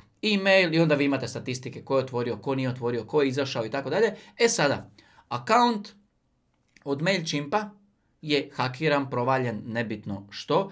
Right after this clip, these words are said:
account od Solane na MailChimpu i netko se dokopao apsolutno svih podataka od svih ljudi od kojih je Solana imala podatke. Ovdje nisu ukradeni brojevi računa, brojevi kartica i tako dalje, tako da neće nikoga oštetiti da će nekome provaliti u račun.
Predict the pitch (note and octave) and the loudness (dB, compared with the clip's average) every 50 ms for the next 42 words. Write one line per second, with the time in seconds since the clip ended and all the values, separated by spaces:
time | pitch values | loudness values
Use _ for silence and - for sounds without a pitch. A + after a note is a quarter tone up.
0 | - - - _ - A#2 A#2+ A#2+ - - C3 B2+ E3+ E3+ F3 E3 E3 D3 C#3 B2 | -12 -20 -20 _ -4 -2 -2 -2 0 -2 -2 0 2 2 2 2 0 0 -2 -2
1 | B2 B2+ B2 B2 B2 B2+ - D3+ C3+ C#3 D3 E3+ F3 D3+ G#2+ G2+ G#2 G#2 A2 B2 | 0 -2 -2 -2 -2 -2 0 0 2 4 4 4 4 2 -2 -4 -4 -6 -2 -2
2 | D3 D3 C3+ C3 - F#3 G3 G3 G3 F#3+ E3+ D#3 - - - - - - C3+ B2 | 0 -2 -2 -4 -6 -6 -6 -6 -4 -4 -6 -6 -8 -12 -20 -20 -14 -8 -4 -2
3 | C#3 E3+ E3+ E3 - D#3 - - A#2+ A#2+ D#3+ E3 D#3+ E3+ D#3+ D3+ C#3 B2 A2 - | 0 0 0 0 -2 -6 -4 -4 -2 0 0 0 0 -2 -2 0 0 0 0 -2
4 | - - - D3+ E3 F3 E3 - - - D#3 C#3 C#3+ D#3+ E3 D#3+ D#3 D3 C3 B2+ | -4 -4 0 2 2 2 2 -2 -4 -2 0 0 2 0 0 -2 -2 -4 -6 -6
5 | - - - - - C3+ C3 D#3+ F3 D#3+ D#3+ - - D3 C3 C3 C3 C#3+ D#3 D#3 | -8 -8 -8 -6 -6 -6 -4 -4 -4 -4 -6 -4 -2 0 2 4 4 4 2 2
6 | - E3 D#3+ D#3+ D#3+ D3 C#3 C#3+ - - - - _ _ _ - A#2+ A#2+ A2 - | 0 -4 -2 -2 0 -2 -2 -2 -6 -16 -20 -20 _ _ _ -6 -6 -6 -4 -4
7 | - - - E3 E3 G3+ B3 B3 A3 - - - E3 E3 E3 E3+ F#3 G3 F#3+ A3+ | -4 -4 -4 -2 0 0 2 2 0 0 -2 -2 0 2 4 4 4 2 2 0
8 | G#3 G3+ G3+ - - - - C#3+ C3+ C3 D3+ C#3+ C3 C#3 C3 C3 - D3 C3 C3+ | -2 -4 -4 -8 -14 -10 -8 -8 -6 -2 0 0 0 0 -4 -4 -2 0 2 2
9 | D3 E3 E3+ D#3+ D#3+ D#3+ - - C#3+ C#3+ C#3+ C#3 C3+ B2+ - - - A2+ G#2+ A#2+ | 2 2 2 0 -2 -4 -6 -4 -2 0 2 4 2 2 0 -2 -4 -2 0 2
10 | C3+ D#3 D#3+ D#3 F#3+ D#3+ - - B2+ C#3 D#3 E3+ E3+ D#3 C#3+ D3 D#3 D#3 - F3 | 0 0 0 -2 -4 -4 -4 -2 -2 -2 0 0 0 -2 -2 -2 -4 -4 -4 -4
11 | D3+ - - B2+ C3 C3 C3+ C#3 C3 B2+ A#2+ - - - - _ - G#2+ A#2+ C#3 | -4 -4 -2 -2 -2 -2 -2 -2 -4 -4 -6 -8 -12 -20 -20 _ -8 -4 0 0
12 | C#3+ C#3+ C#3 B2+ A#2+ A2+ - C#3 C#3 C#3 C3 A#2+ A#2+ B2+ C3 B2+ A2+ B2+ C3+ C3 | 2 2 2 0 0 -2 -4 -4 -4 -2 -2 -2 0 0 0 0 -2 0 0 0
13 | C3 C3 B2+ A#2+ G#2 - A2 G#2+ G#2 A#2 A#2+ A#2+ - A2+ G#2+ C3+ C#3+ C3+ A#2 - | 0 0 -2 -6 -8 -8 -8 -6 -6 -6 -6 -6 -6 -4 -2 -2 -2 -2 -2 -4
14 | A#2+ B2 B2 B2 A2+ A#2 A#2 B2 A#2+ B2 - A#2 B2 B2 - G#2+ G#2 G#2 A2 A#2 | -6 -8 -6 -6 -6 -6 -4 -6 -6 -6 -8 -8 -8 -8 -8 -8 -8 -6 -6 -6
15 | - - A#2 A#2 A2+ G#2 G#2+ G#2 A2 G#2 G#2 A2 A2 A#2+ A#2+ - A2 G#2+ G2+ G2+ | -6 -6 -8 -8 -8 -10 -10 -10 -10 -8 -8 -8 -8 -8 -8 -8 -8 -10 -10 -8
16 | A2 G#2+ A2+ B2 A#2 G#2 G#2+ G#2 A2 C3 D#3+ D#3+ - G3 F#3 D#3+ | -6 -4 -4 -4 -4 -4 -6 -6 -4 -2 -2 -2 -4 -6 -6 -6